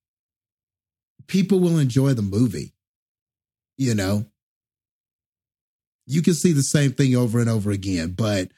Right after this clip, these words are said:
what's fresh about this is the two leads that just had that chemistry. And that's the part that we haven't seen. And that's the kind of the part that,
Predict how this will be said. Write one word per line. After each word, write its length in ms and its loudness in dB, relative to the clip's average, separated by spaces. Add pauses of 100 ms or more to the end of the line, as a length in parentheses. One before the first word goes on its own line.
(240)
what's 340 0
fresh 420 0
about 360 0
this 260 0
is 180 -2
the 80 -2
two 340 0
leads 560 2
that 180 2
just 400 0 (180)
had 360 0
that 260 -2
chemistry. 680 0 (340)
And 340 2
that's 360 0
the 100 2
part 320 -2
that 80 2
we 160 2
haven't 320 0
seen. 440 0
And 200 0
that's 320 0
the 100 0
kind 320 0
of 60 -2
the 80 -4
part 420 -2
that, 300 -6